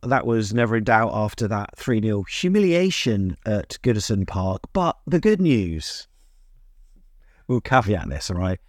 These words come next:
The baseline track attack. We go on about this baseline track, all right? I'm just gonna, for people watching on YouTube, here it is.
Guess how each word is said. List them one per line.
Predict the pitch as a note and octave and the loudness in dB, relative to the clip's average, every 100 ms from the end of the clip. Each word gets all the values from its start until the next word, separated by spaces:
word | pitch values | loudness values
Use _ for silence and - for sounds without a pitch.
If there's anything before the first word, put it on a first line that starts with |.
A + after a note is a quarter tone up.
| _ - | _ -2
The | F3 | 2
baseline | C#4 - G#3+ G3 | 4 4 0 0
track | G#3+ G3+ F3+ | -2 -4 -6
attack. | - G#2 _ - | -8 -10 _ -6
We | B2+ | -2
go | D#3+ D#3 C3 | 2 2 2
on | A#2+ | 2
about | G#2+ F2 | 0 -4
this | F2 | -6
baseline | - F#2+ - F#2 F2 | -6 -6 -6 -8 -8
track, | - F2 A2 | -8 -6 -2
all | |
right? | C3 - | -2 0
I'm | D3+ C#3 | -2 0
just | - | 0
gonna, | D#3+ D#3+ - _ _ | 0 0 -2 _ _
for | - D#3 | -2 0
people | F#3 E3+ E3+ | 2 0 0
watching | E3 E3 | -2 0
on | D3+ | 0
YouTube, | C3 A#2 - G#2+ | 0 -2 -4 -4
here | - F3 | 0 0
it | F#3+ | 2
is. | D#3+ D3+ - - | 0 -2 -6 -14